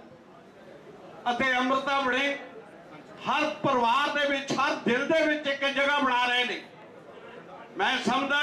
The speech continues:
ਇਹਨਾਂ ਦੇ ਵਿੱਚ, ਮੈਂ ਪਰਸੋਂ ਸਵੇਰੇ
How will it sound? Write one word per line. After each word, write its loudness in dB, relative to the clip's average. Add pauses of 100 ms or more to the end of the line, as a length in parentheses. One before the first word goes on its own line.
(120)
ਇਹਨਾਂ 2
ਦੇ 4
ਵਿੱਚ, 0 (1400)
ਮੈਂ 2 (680)
ਪਰਸੋਂ 2
ਸਵੇਰੇ 2